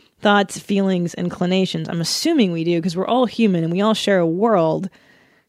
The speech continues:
<laughs> And, like, I mean, actually, I,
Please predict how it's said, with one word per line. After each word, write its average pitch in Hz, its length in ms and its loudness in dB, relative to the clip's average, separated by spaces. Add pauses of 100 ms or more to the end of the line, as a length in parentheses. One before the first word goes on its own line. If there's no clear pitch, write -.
(240)
<laughs> - 180 -6
And, 330 140 0
like, 240 560 2
I 226 540 -4
mean, 254 340 4
actually, 233 500 0
I, 220 180 4